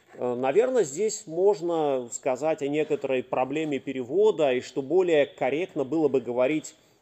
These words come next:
э, несколько иначе, э,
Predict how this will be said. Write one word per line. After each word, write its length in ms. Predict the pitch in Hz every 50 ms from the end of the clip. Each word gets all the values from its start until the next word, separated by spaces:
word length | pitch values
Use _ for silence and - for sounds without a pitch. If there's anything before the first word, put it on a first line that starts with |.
| _ _ _ _ _ _ _ _ _ _ _ - - - _ -
э, 440 | 127 131 131 131 127 127 123 120 113 - - - -
несколько 640 | 151 143 147 156 151 - - 147 - - 147 139
иначе, 680 | 135 143 175 202 220 226 214 - - 160 139 123 113 107 - - _ _ _ _ - _ _ _ _ _ -
э, 380 | 107 117 113 110 110 110 107